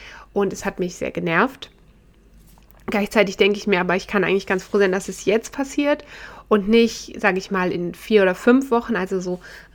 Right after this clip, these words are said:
relativ kurz vor dem Marathon, der denn dann ansteht. Ich laufe den Philadelphia Trail Marathon und vielleicht läufst du auch heute oder in, nicht heute, <laughs> aber in dieser Saison sozusagen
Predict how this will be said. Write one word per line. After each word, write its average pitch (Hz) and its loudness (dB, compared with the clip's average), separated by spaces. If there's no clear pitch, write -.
relativ 202 2
kurz - 2
vor 196 4
dem 175 0
Marathon, - -6
der - -2
denn - -8
dann 165 -8
ansteht. - -12
Ich 214 0
laufe 233 4
den 208 2
Philadelphia 208 0
Trail 214 -2
Marathon 277 -2
und 240 6
vielleicht 220 2
läufst 208 0
du 262 2
auch 220 2
heute 214 4
oder 180 0
in, 185 -2
nicht 185 -6
heute, 175 -2
<laughs> - 4
aber 196 8
in 196 4
dieser 202 2
Saison 185 2
sozusagen 220 -2